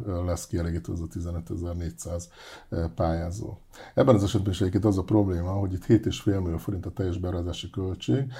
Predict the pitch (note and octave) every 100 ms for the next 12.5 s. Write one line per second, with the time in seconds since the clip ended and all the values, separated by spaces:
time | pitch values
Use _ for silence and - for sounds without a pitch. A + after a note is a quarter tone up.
0 | - - G2+ G2+ B2 A2 G2+ F#2+ F#2+ F#2+
1 | G2 F#2 - G#2 - - G#2 F#2+ F2+ E2+
2 | - F#2+ F2 E2+ F2+ F2 F2 E2+ - -
3 | - - - F#2+ F#2+ F#2+ F2+ E2+ F2 A#2
4 | F#2+ F2+ - F2+ F2 - F#2+ F2 F2+ F2
5 | F2 F2+ E2+ F#2+ F2+ F2 E2+ E2+ E2+ -
6 | F2 F2+ E2+ E2+ E2 - E2+ F2+ E2+ G#2
7 | F#2+ G#2 B2 G#2 - A2 G#2+ A#2 A2 A#2
8 | G#2+ F2+ F2+ G2+ - E2+ E2+ - E2 E2+
9 | E2+ G#2+ - - - - E2+ - - F#2+
10 | F#2 G2 F#2 - F#2+ F2+ F2+ - F2+ F2
11 | E2 F2 F2+ E2 E2 E2+ E2+ E2+ - F2
12 | E2 - - F2+ F#2